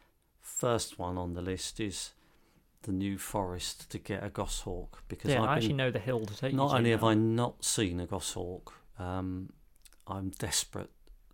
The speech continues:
Speaker 1: to do that, but I'm also desperate to try and get a photograph of a
Speaker 2: Not
Speaker 1: goshawk.
Speaker 2: easy.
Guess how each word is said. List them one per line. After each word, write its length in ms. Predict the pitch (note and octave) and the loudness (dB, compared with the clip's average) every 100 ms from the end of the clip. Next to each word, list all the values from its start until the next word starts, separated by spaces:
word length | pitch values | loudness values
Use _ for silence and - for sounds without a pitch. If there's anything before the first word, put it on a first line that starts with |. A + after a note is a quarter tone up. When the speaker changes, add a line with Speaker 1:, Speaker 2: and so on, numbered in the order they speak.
| - | -8
Speaker 1:
to 100 | - | -6
do 240 | - A#2+ G#2+ | 2 2 2
that, 260 | D#2 F2 | -2 -6
but 100 | - | -4
I'm 160 | F#2 G2 | -2 -2
also 240 | G2 - F#2 | -2 -4 -6
desperate 320 | G#2+ - - - | -6 -6 -10 -14
to 60 | |
try 180 | - F2 | -6 -4
and 100 | F2 | -4
get 120 | F#2 | -6
a 60 | - | -6
photograph 560 | - G2 - G#2+ F2 | -6 -8 -4 -4 -2
of 80 | C#3+ | 0
a 20 | |
Speaker 2:
Not 80 | C#3 | 2
Speaker 1:
goshawk. 260 | A2+ - A2+ | 2 2 0
Speaker 2:
easy. 320 | B2 - A#2 | 0 -6 -10